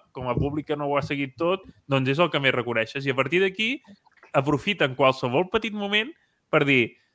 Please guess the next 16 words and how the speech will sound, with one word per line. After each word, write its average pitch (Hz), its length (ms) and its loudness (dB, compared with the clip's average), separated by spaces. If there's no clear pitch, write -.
«Bueno, 147 180 4
ja, 151 240 8
però 123 140 -2
és - 80 -12
que 131 80 0
els 123 160 0
Jedi 143 320 2
jo 131 80 2
els 127 80 -4
vaig 127 160 0
deixar 127 240 -4
l'ordre», 170 400 0
o 123 280 -2
no 131 140 -12
sé 143 160 -10
què, 185 360 0